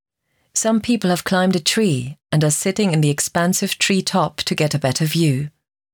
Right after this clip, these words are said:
Their attention is focused on an event that is taking place further away in the background of the picture.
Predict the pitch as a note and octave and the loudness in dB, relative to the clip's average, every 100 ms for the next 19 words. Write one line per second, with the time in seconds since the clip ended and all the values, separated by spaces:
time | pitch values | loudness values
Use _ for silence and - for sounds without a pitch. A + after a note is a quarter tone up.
0 | _ _ _ _ _ _ - - _ G3+ | _ _ _ _ _ _ -20 -20 _ 0
1 | G3+ G#3+ A3+ C4 - F#3+ - - G3 G3+ | 0 2 2 2 2 0 0 0 0 0
2 | G3 F#3 - E3 E3 D#3+ F3+ G3 G3+ - | -2 -2 0 2 2 4 4 4 2 0
3 | D#3+ E3 - F#3+ G3+ G#3 - E3+ F3 - | 0 0 0 -2 2 0 2 0 0 -2
4 | - F#3 F#3 G3 F#3+ F3+ E3+ E3+ E3+ G3+ | 0 0 2 2 2 2 2 2 0 0
5 | F3 - B2 A#2 A#2 - - B2+ - C3 | -2 0 -2 -2 -4 -6 -4 -4 -2 -4
6 | D3 | -4